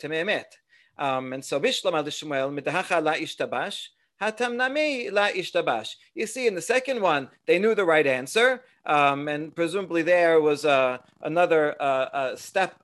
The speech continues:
uh, step above. There's no, there was no, uh, garment there. And so we said, "On that case, yes, uh, surely it becomes tameh." And so you see, they knew the law. They were taught, they knew the second case, they got that right. And they knew the first case, they got them all right.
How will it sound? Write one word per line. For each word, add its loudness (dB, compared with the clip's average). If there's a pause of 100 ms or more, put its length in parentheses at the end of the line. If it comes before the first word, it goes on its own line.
uh, -4
step -2
above. 4
There's -6
no, 2
there -8
was -10
no, -2
uh, -6
garment 0
there. -2 (300)
And -12
so 0
we 0
said, -2
"On 0
that 2
case, 2 (240)
yes, -2
uh, 0
surely -4 (220)
it -8
becomes -6
tameh." -2 (880)
And -6
so 4 (120)
you -6
see, -4
they 6
knew -2
the 6
law. 4
They 4
were 4
taught, 0
they 2
knew -4
the -10
second -2
case, 2
they -2
got 0
that 0
right. 2 (160)
And -8
they 0
knew -2
the -6
first -4
case, -2
they -8
got -4
them -2
all 2
right. -6